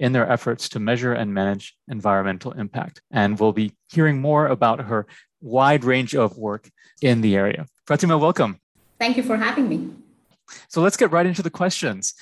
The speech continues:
Speaker 1: So many of our listeners involved in sustainability will be well aware of C D P as a global environmental disclosure system. But for those who may be less familiar, could you just give a brief introduction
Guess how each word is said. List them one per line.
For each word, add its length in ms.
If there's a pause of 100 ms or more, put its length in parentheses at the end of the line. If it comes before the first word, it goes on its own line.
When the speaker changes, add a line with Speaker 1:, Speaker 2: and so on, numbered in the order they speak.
(180)
Speaker 1:
So 160
many 180
of 80
our 140
listeners 440
involved 400
in 60
sustainability 920 (100)
will 100
be 160
well 300
aware 320
of 300
C 180
D 120
P 340
as 240
a 260
global 460
environmental 760 (220)
disclosure 520
system. 580 (120)
But 180
for 120
those 180
who 80
may 80
be 140
less 180
familiar, 680
could 160
you 360
just 160
give 140
a 60
brief 280
introduction 540